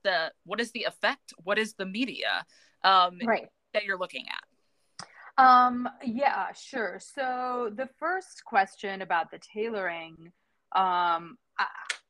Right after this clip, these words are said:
Speaker 2: I unfortunately do not have an answer for you, <laughs> honestly, uh,
Speaker 1: <laughs>
Speaker 2: because that's a really good question. And I'm hoping that it's something that,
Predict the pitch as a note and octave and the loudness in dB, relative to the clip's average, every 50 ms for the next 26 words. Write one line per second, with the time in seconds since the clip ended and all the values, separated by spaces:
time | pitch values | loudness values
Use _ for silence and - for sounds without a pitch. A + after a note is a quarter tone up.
0 | _ _ - - - - D#4+ D#4+ D#4 E4 E4 D#4+ C#4 - A#3+ A#3 A3+ A#3+ A#3 G3+ | _ _ -14 -12 -2 2 4 6 6 6 6 4 0 -4 -6 -6 -6 -6 -8 -6
1 | A3+ A3+ A3 G#3+ G3+ F3+ F#3+ G#3 G3+ G#3 G#3 G3 F3 F3 F3 F3 F#3 G3+ - B3 | -8 -8 -8 -10 -10 -8 -8 -6 -6 -4 -4 -4 -4 -4 -6 -8 -10 -8 -8 -8
2 | A3 G#3+ C4+ - - D#3+ E3 F#3 A#3 A3+ D4+ C4+ B3 - - B3 G#3 A3+ A3+ G3+ | -6 -6 -8 -8 -8 -2 0 0 2 4 2 2 2 2 4 4 4 4 4 0
3 | - - - - D#4 - - F#4+ G3 F#3 E3+ E3 F3+ G#3+ G#3+ B3 A#3+ G3+ A#3+ B3 | -2 2 2 2 4 6 6 4 4 4 2 -2 -2 -4 -4 -4 -2 0 2 2
4 | B3 A#3+ - D4 C4 A3 A3 A3+ A3+ A3 G#3 G3 G#3+ G#3 - - A3+ G#3+ G#3 - | 2 0 -2 -2 -2 -2 -2 -4 -4 -4 -4 -6 -6 -8 -4 -4 -4 -4 -4 -6
5 | - G#3+ G3+ G3 G3 F#3+ F#3+ F#3+ F#3+ G3 F#3+ G3 G3 - - A3 C4+ - - C4 | -8 -8 -8 -8 -10 -12 -10 -10 -10 -10 -10 -10 -10 -4 0 0 0 0 0 -2
6 | A3 G3 G3 F#3 F3+ F3+ F3+ F3 _ - F3+ F3 E3 - F3+ F3+ F3 D#3+ D3+ D3+ | -4 -4 -6 -6 -6 -6 -6 -8 _ -10 -10 -10 -8 -8 -8 -6 -4 -2 0 0
7 | - | 0